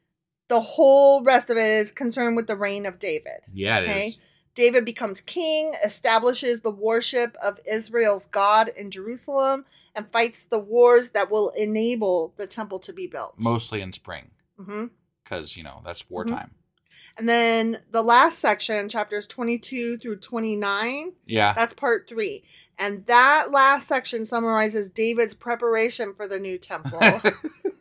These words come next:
Speaker 1: Yeah.
Speaker 2: And y'all know how I feel about that.
Speaker 1: Yeah, you went off on a little tear.
Speaker 2: <laughs> I'll just, I'll just hold back
Speaker 1: <laughs>
Speaker 2: today.
Speaker 1: Yeah,
Speaker 2: 'Cause
Speaker 1: yeah.
Speaker 2: I've already, I've already gone into that shit, but my God.
Speaker 1: Yeah.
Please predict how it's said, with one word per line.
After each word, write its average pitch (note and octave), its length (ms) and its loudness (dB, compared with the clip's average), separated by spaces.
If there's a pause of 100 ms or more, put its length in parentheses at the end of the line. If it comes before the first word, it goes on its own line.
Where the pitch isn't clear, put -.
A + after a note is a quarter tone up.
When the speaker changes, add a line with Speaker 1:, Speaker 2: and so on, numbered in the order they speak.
(120)
Speaker 1:
Yeah. G3 200 -2 (220)
Speaker 2:
And D#3+ 240 2
y'all A#2+ 260 4
know A#2 240 0
how C#3+ 120 4
I C#3 100 2
feel C3 240 0
about B2 240 0
that. C3+ 400 2
Speaker 1:
Yeah, A3 280 2
you A3 320 -8
went B3+ 160 -2
off B3 220 2
on A3+ 140 -2
a A3 60 -2
little A3 260 -6
tear. G#3+ 560 -4 (120)
Speaker 2:
<laughs> - 120 -16
I'll C#3+ 340 0
just, C3+ 420 -6
I'll C3 220 4
just C3 100 6
hold C3+ 240 4
back G2+ 280 6
Speaker 1:
<laughs> A#3 80 -14
Speaker 2:
today. G2 220 -6
Speaker 1:
Yeah, G3+ 320 -2 (220)
Speaker 2:
'Cause G3+ 140 -4
Speaker 1:
yeah. A#2 80 6
Speaker 2:
I've A#2 80 2
already, A2+ 340 4
I've A2 140 -4
already G#2+ 240 0
gone G2+ 240 -4
into G2 180 -12
that F#2 200 -6
shit, F#2 280 -10
but - 160 -16
my G#2 460 -4
God. E2 420 -2
Speaker 1:
Yeah. G#3 360 -8